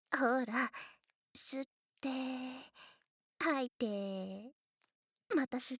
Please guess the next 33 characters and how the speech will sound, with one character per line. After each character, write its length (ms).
て。 220
そ 360
う 40
そ 260
う。 80
呼 120
吸 240
し 160
て、 240
私 460
の 140
運 200
動 200
し 100
た 140
後 200
の 140
匂 360
い、 160
い 80
っ 60
ぱ 140
い 60
取 220
り 40
込 100
ま 140
れ。 280
あ、 340
汗 320
の 140
匂 320
い、 120